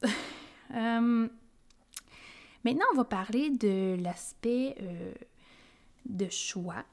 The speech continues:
En fait, il y en a qui vont, ça va être par choix économique. On a vu l'aspect économique. Puis il y en a que ça va être pour des raisons, euh, des problèmes de santé,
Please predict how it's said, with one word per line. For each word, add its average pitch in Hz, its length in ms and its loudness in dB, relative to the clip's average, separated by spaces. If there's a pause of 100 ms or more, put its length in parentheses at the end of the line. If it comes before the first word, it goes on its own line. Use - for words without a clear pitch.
(220)
En 202 160 -8
fait, 202 320 -8
il - 20 -6
y 175 40 -6
en 175 100 -6
a 196 40 -6
qui 196 120 -12
vont, 190 220 -6
ça 190 120 -6
va 185 80 -6
être 185 80 -14
par - 240 -12
choix 208 300 -4
économique. 185 720 -6
On 180 180 -4
a 170 60 -4
vu 208 260 -2
l'aspect 202 400 -6
économique. 190 500 -6
Puis 220 120 -6
il - 20 -2
y - 20 -2
en 208 40 0
a 277 80 0
que - 40 -16
ça 226 120 -2
va 208 80 2
être 220 100 -8
pour - 160 -2
des 190 160 0
raisons, 196 640 -2
euh, 180 240 -6
des 180 120 -4
problèmes 269 440 0
de 240 100 4
santé, 214 500 -4